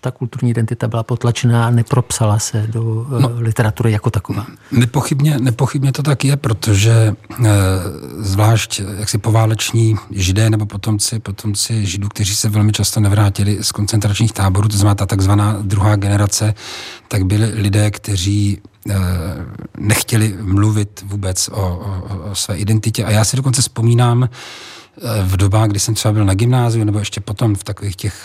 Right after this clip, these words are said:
Speaker 2: říkám, třeba pokročilých osmdesátých letech, takže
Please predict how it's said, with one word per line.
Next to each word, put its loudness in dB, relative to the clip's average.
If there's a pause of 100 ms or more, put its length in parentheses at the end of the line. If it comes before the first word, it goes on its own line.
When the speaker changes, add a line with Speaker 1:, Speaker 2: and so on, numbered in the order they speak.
(220)
Speaker 2:
říkám, -4
třeba -4
pokročilých -4
osmdesátých 0
letech, 0 (560)
takže 2